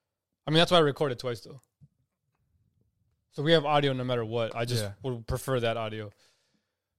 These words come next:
Speaker 1: Um, we'll see y'all on Saturday
Speaker 2: Yeah.
Speaker 1: or maybe Sunday, depending on when I release it. On the weekend. We'll see you on the weekend.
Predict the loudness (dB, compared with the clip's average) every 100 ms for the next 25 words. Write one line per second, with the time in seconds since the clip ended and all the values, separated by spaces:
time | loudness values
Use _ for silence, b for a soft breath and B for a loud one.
0 | _ _ _ _ _ 0 4 4 4 4
1 | 4 0 -4 -6 B B B B B B
2 | B B -20 -16 -2 0 0 0 4 8
3 | 8 8 4 2 -2 2 4 4 2 0
4 | 6 6 6 4 4 2 -2 -12 _ -4
5 | -4 -4 -12 _ -2 -2 0 0 0 0
6 | 0 0 -2 -2 -4 -4 -4 -6 -10 -12
7 | _ _ _ _ _ _ _ _ _ _
8 | _ -4 0 2 2 2 -4 -6 -6 0
9 | 2 2 2 0 0 -2 -4